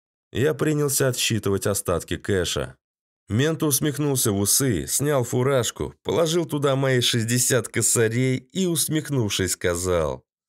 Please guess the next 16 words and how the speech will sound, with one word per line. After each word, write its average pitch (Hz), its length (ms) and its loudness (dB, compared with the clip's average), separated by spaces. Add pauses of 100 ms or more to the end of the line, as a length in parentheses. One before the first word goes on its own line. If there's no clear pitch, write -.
(180)
«Больше 117 520 0
вас 120 260 2
не 123 120 0
задерживаю, 120 760 2
гражданин, 90 840 0 (100)
но 92 640 -2 (360)
машину 117 600 2
мы 101 140 2
всё 101 240 0
равно 104 360 2
конфискуем. 92 960 -2 (400)
Конев, 135 480 2
держи 113 400 0
его 135 220 2
на 117 200 0
мушке». 120 600 -2